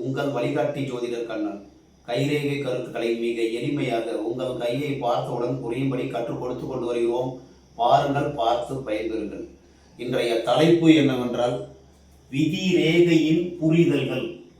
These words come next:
கையின் விரிவான புரிதல். ஒன்று, இப்ப ஒவ்வொரு ரேகைக்கும் புரிதல்கள், புரியாத புதிர்கள் நிறைய இருக்கு. நம்ம கை என்பது மிகவும் சிறந்த உங்களுடைய வாழ்க்கையை தெரிவிக்கக்கூடியது கை ரேகைகள்.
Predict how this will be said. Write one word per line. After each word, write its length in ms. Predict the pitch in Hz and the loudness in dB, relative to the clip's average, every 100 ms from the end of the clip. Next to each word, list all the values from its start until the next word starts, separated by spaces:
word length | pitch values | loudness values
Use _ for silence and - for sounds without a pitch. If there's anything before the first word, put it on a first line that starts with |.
| - - | -14 -4
கையின் 560 | 143 165 147 156 175 190 - - - 123 | 0 0 2 4 4 4 -4 -12 -12 0
விரிவான 580 | 143 165 170 139 139 151 151 135 | 2 4 4 4 2 2 -2 -4
புரிதல். 360 | 135 127 107 - - - | -6 -6 -10 -14 -16 -6
ஒன்று, 260 | 143 139 - - - - - | -2 -2 -4 -8 -16 -20 -10
இப்ப 240 | 139 135 131 170 180 131 143 | -6 -2 0 0 0 -2 0
ஒவ்வொரு 300 | 156 175 160 - | 6 8 8 4
ரேகைக்கும் 560 | 170 170 160 175 156 156 - - _ _ _ 175 | 4 4 4 0 -2 -4 -10 -16 _ _ _ -2
புரிதல்கள், 600 | 196 - 180 151 135 - - | 0 2 4 4 4 -2 -2
புரியாத 560 | 156 175 180 185 185 180 - | 2 2 2 2 2 0 0
புதிர்கள் 480 | 160 160 175 160 - | 2 4 4 4 2
நிறைய 320 | 123 135 147 151 | -2 -4 -4 -4
இருக்கு. 220 | 123 - - 120 | -6 -10 -12 -10
நம்ம 260 | 120 120 - 139 | -8 -8 -6 0
கை 120 | 160 170 147 | 4 6 6
என்பது 340 | 139 135 135 170 - - - - 127 | 2 0 0 -2 -4 -12 -20 -12 -6
மிகவும் 440 | 139 151 143 117 - | 0 0 0 -4 -6
சிறந்த 380 | 139 147 156 156 151 135 | -4 -2 0 0 0 0
உங்களுடைய 480 | 139 151 147 135 127 117 | 0 2 0 0 -2 -2
வாழ்க்கையை 440 | 123 175 175 160 143 - | -2 0 4 4 4 -2
தெரிவிக்கக்கூடியது 960 | 139 165 165 160 - 135 135 127 147 - 113 - 117 | 0 2 2 2 0 -2 -6 -6 -6 -4 -4 -8 -6
கை 120 | 117 131 | -6 -4
ரேகைகள். 460 | 120 117 113 - | -6 -4 -4 -4